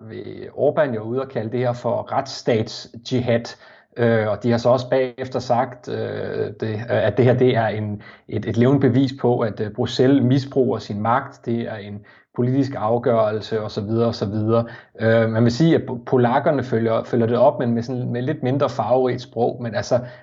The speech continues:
øh, kalder det her for et negativt budskab, der kommer fra, øh, fra, fra Bruxelles her. Og man kan sige, der er lidt sådan bedre forhold mellem Polen og Bruxelles for tiden, end der er mellem, øh, Budapest og Bruxelles. Og det, det spiller nok også ind i det her.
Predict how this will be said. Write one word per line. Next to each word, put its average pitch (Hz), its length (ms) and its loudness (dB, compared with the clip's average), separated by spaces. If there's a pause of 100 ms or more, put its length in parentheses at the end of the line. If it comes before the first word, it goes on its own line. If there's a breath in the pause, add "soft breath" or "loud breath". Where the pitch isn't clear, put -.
øh, 113 200 -4
kalder 110 180 4
det 120 100 2
her 131 120 4
for 131 100 0
et 120 100 0
negativt 127 540 0
budskab, 123 520 -4
der 110 60 -14
kommer - 300 -8
fra, 98 520 -6
øh, 98 180 -8 (440 loud breath)
fra, 107 200 0
fra 110 300 0
Bruxelles 120 380 4
her. 117 300 4
Og 113 320 2 (200 loud breath)
man 117 100 -2
kan 120 80 2
sige, 123 240 4
der 123 80 4
er 160 200 4
lidt 147 420 0
sådan 117 380 -6 (120)
bedre 156 380 0
forhold 131 480 0
mellem 120 300 -6 (140)
Polen 143 640 0
og 113 320 -2
Bruxelles 131 380 0
for 131 60 -2
tiden, 123 340 -2
end 117 80 -4
der 104 80 -4
er 113 120 0
mellem, 120 460 2 (300 loud breath)
øh, 104 380 0 (400)
Budapest 127 500 2
og - 160 -2
Bruxelles. 113 380 -2
Og 117 60 -8
det, 135 280 4
det 139 100 0
spiller 135 240 4
nok 123 220 2
også 123 220 2
ind 113 100 -6
i 110 40 -4
det 113 180 -2
her. 110 160 0